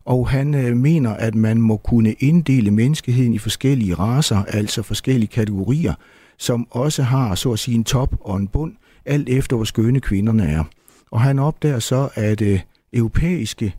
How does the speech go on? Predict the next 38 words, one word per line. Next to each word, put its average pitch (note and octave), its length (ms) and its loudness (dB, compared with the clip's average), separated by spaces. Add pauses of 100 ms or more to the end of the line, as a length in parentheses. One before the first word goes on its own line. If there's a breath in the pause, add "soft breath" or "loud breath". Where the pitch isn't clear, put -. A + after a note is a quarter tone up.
(220)
mellemøstlige, B2+ 840 0
nordafrikanske A#2+ 800 -2
og A#2+ 40 -4
indiske A#2+ 400 -2
kvinder, A#2+ 320 2
det A2+ 80 0
er A#2+ 40 0
dem, C3 160 2
han B2 120 0
synes B2 240 -2
er - 40 -6
pænest, G2+ 480 0
så - 140 -4
det C3+ 300 0
er A#2 60 -4
race A2+ 340 -2
nummer F2+ 280 0
et. - 340 -2 (720 soft breath)
Og B2+ 160 -2
så C#3+ 200 0
kommer C#3 400 0
så, B2+ 320 0
øh, A#2+ 120 0
under B2 320 2
dem, A#2+ 340 0
øh, F2 180 0
asiatiske, A2 800 -2
østasiatiske A2 1080 -2
kvinder, B2 420 2 (520 loud breath)
og A#2 180 -2
så C3 180 0
kommer A#2 380 0
under G2+ 280 0
dem, A2 400 0
øh, E2 260 -2
sorte A2+ 380 -2
afrikanske B2+ 640 -2
kvinder, C#3 340 0